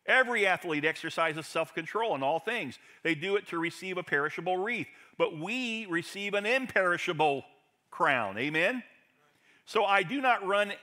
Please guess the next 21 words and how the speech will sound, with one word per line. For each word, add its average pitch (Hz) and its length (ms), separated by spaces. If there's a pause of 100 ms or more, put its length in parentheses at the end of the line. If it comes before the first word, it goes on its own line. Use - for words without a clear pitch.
aimlessly 208 1160 (120)
through 147 200
life 123 400
as 127 120
a 135 60
Christian, 180 580 (240)
just - 160
kinda 170 240
scooting 175 400
along, 160 340
doing 165 220
whatever, 165 460
and 123 100
letting 156 200
things 165 240
happen 160 320
the 139 80
way 147 160
it 143 100
happens, 160 500
and 107 180